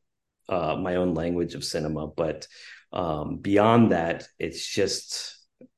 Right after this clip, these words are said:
'cause I feel like that's something that needs to be in cinema. I feel like the greatest films, you can watch them with the sound turned off and you still know what's going on. And that's, that's just good filmmaking. And, uh, so as my first film, I just wanted to help myself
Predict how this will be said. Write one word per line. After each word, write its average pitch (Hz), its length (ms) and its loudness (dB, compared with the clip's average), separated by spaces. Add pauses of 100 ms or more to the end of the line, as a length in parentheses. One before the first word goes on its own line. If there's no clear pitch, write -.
(440)
'cause 110 140 2
I 104 80 6
feel 131 180 4
like 107 220 6
that's 92 200 0
something 98 300 -2
that - 220 -4 (100)
needs 95 640 -2
to - 100 -10
be 87 220 -4
in 80 100 -2
cinema. 80 260 -4
I 82 120 -4
feel 113 140 2
like 92 240 0
the 92 60 -2
greatest 95 520 0
films, 90 460 0 (280)
you 123 80 4
can 123 140 8
watch 92 240 6
them 95 160 0
with 90 140 0
the 85 80 -8
sound 110 340 4
turned 78 240 -2
off 80 220 -2
and 82 80 -2
you 80 80 -4
still 95 260 0
know 87 240 0
what's 87 240 -2
going 80 340 -2
on. 82 380 -6 (300)
And 107 100 2
that's, 123 260 4
that's - 240 0
just - 240 0
good 110 180 6
filmmaking. 87 720 0 (180)
And, 82 340 -4
uh, 82 200 -2
so 110 180 4
as 107 120 4
my 98 100 0
first 98 280 0
film, 90 160 -2
I 85 60 -2
just 87 200 -6
wanted 92 180 0
to 76 60 -2
help 80 320 -2
myself 85 500 -4